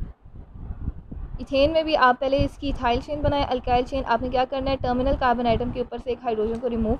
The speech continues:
कर दें अगर, तो ये आपके पास बन जाएगा सी एच थ्री सी एच टू और ये आपके पास एक bond खाली है। And this chain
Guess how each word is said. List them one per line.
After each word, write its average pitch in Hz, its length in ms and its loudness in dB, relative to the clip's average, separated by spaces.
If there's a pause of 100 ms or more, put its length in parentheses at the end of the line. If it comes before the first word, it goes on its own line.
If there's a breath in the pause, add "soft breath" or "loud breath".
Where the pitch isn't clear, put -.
कर 226 140 0
दें 208 140 -4
अगर, 202 220 -2
तो - 340 -10
ये 233 60 2
आपके 233 180 2
पास 240 280 2
बन 226 120 0
जाएगा 226 260 4
सी 233 260 -2
एच 226 80 4
थ्री - 400 -8 (460)
सी 226 140 0
एच 220 280 0
टू 294 180 -8 (320)
और 220 140 4
ये 220 160 2
आपके 233 240 6
पास 220 280 0
एक 220 140 -2
bond 202 220 0
खाली 208 280 -2
है। 254 160 0
And 233 100 -2
this 233 160 -4
chain 233 220 -8